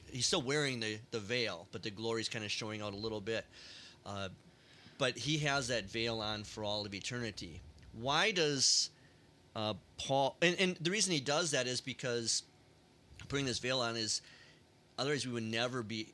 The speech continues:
able to walk with, people would never been able to be in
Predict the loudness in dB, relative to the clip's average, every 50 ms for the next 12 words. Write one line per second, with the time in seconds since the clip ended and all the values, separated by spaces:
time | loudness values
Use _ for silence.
0 | -12 -4 -2 -2 0 0 0 -2 -2 -4 -6 -6 -4 -2 0 2 2 2 0 -2
1 | -4 -8 -8 -8 -10 -14 -20 -20 -20 -20 -20 -20 -20 -20 -20 -20 -20 -20 -20 -20
2 | -12 -6 -6 -6 -6 -6 -10 -12 -12 -12 -8 -2 -2 0 0 2 2 2 2 2
3 | 2 2 0 0 2 2 2 2 0 0 -2 -4 -6 -4 -2 -2 -2 -4